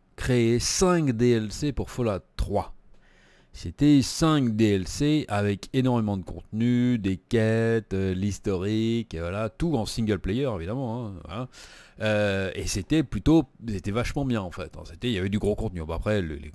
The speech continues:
le contenu en lui-même ne plaît ou ne plaît pas, et puis il y en a, bon,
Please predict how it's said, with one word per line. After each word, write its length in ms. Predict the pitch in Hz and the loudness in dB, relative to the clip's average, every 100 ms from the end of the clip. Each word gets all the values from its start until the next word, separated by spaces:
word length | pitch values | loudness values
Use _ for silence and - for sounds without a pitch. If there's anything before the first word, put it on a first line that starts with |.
| - | -14
le 100 | - | -12
contenu 340 | - 82 92 87 | -10 -6 -4 -4
en 80 | 76 | -2
lui-même 340 | 101 104 92 | -2 0 -2
ne 80 | 78 | -4
plaît 260 | - 110 | 0 2
ou 120 | 95 82 | 2 -2
ne 80 | |
plaît 240 | 78 - 95 | -8 -8 -4
pas, 360 | - 139 156 | 0 2 2
et 80 | 95 | 0
puis 140 | - - | -4 -10
il 140 | - | -6
y 20 | |
en 60 | 98 | -6
a, 20 | |
bon, 140 | 78 | -6